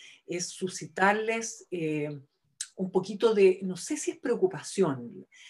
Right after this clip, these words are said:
pero sí de, de, eh, crearles la inquietud de que, si bien, eh,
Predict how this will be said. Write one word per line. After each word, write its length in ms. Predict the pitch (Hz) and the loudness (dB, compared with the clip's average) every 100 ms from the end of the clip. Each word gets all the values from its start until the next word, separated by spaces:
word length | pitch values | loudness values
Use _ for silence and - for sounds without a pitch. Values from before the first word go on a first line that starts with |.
| - | -4
pero 180 | - 180 | 2 2
sí 320 | 170 - 240 | 2 -2 -4
de, 240 | 240 233 - 190 | 2 2 4 2
de, 240 | 180 - _ _ _ _ _ 302 _ _ _ _ | 2 0 _ _ _ _ _ _ _ _ _ _
eh, 320 | 180 165 156 - | -6 -4 -6 0
crearles 460 | 180 185 233 277 | 4 6 4 2
la 80 | 240 | 2
inquietud 500 | 190 180 151 208 214 | 2 0 -2 -2 0
de 100 | 196 | 2
que, 220 | 190 185 - - - | 4 2 -2 -20 -20
si 180 | - - | -8 -4
bien, 400 | 196 220 269 - _ - | 2 4 4 2 _ 2
eh, 300 | 175 156 | 4 4